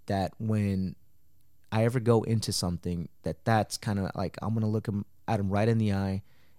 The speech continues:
And even if I have a slingshot, I'm gonna take 'em out. <laughs> Like, that's how I see it,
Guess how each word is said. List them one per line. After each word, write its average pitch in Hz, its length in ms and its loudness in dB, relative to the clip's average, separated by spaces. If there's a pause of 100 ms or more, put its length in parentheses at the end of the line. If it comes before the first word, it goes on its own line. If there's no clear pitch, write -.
(120)
And 104 120 -4
even 151 240 4
if 143 120 2
I 117 80 4
have 120 160 2
a 98 60 -2
slingshot, 90 580 2
I'm 87 120 2
gonna 73 140 -2
take - 280 -6
'em - 80 -10 (100)
out. - 80 -18 (220)
<laughs> - 200 -8
Like, 95 180 -2 (280)
that's 151 220 6
how 110 160 4
I 92 220 0 (480)
see - 240 -4
it, - 140 -10